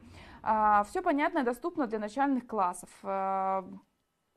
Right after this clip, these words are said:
наша цель, чтобы было понятно и доступно для тех, кто ещё не инвестирует, но только думает об этом, и для тех, кто уже немножко в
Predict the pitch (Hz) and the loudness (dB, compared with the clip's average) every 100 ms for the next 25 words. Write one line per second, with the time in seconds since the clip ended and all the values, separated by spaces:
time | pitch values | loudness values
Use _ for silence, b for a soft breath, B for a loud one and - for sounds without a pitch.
0 | - 240 233 381 - 294 320 403 - 254 | 0 4 4 2 0 2 2 0 -4 -2
1 | 285 277 320 - 254 226 370 330 240 - | 0 0 0 0 2 2 0 0 -2 -2
2 | 285 359 349 349 B B 311 233 226 262 | -8 -6 -2 -2 B B -6 -2 0 0
3 | 330 - - 269 285 302 262 240 247 240 | -4 -6 -4 0 2 2 2 0 0 -2
4 | 294 269 254 262 226 233 - 262 233 233 | -2 2 2 0 -2 -6 -6 -4 -4 -4
5 | 214 220 208 370 392 359 240 277 262 226 | -4 -4 -4 -4 -6 -4 -2 -2 -4 -8
6 | 208 202 202 240 233 - 247 220 202 214 | -8 -8 -6 -4 -6 -4 -4 -4 -6 -8
7 | 208 208 - - 311 B B | -8 -10 -12 -14 -14 B B